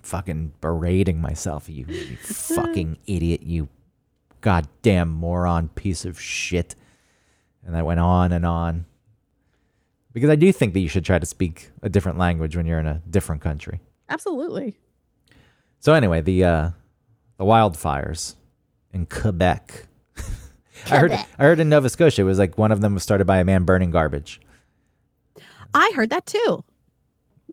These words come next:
Speaker 2: Was he burning garbage to keep the polar bears away or something? <laughs>
Speaker 1: Well, if it's Nova Scotia, no, that's not that far
Speaker 2: No.
Speaker 1: north.
Speaker 2: <laughs> Well, I mean, you know what I mean? Like, why was he burning his garbage?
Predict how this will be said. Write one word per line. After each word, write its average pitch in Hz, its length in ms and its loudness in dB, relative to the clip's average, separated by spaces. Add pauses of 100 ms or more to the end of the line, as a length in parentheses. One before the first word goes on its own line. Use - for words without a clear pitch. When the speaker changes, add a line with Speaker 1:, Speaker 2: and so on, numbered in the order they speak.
(140)
Speaker 2:
Was 254 160 0
he 294 60 2
burning 277 260 2
garbage 247 380 0
to 240 100 -6
keep 247 220 -6
the 220 60 -8
polar 226 280 -2
bears 294 240 -4
away 302 220 -6
or 302 80 -10
something? - 260 -8 (500)
<laughs> 381 100 2 (520)
Speaker 1:
Well, 85 180 0
if 85 60 -6
it's 87 140 -6
Nova 98 220 4
Scotia, 87 460 -2
no, 80 320 2
that's 80 240 -8
not 82 200 -4
that 80 180 0
far 85 240 -4
Speaker 2:
No. 208 260 2
Speaker 1:
north. - 140 -18 (440)
Speaker 2:
<laughs> - 360 -4 (1500)
Well, 339 100 6
I 381 60 4
mean, 330 200 0
you 349 100 -2
know 349 60 4
what 330 60 0
I 320 40 0
mean? 311 160 0
Like, 247 160 0
why 247 160 4
was 277 100 -2
he 285 80 -8
burning 226 300 -2
his 190 80 2
garbage? 185 440 -4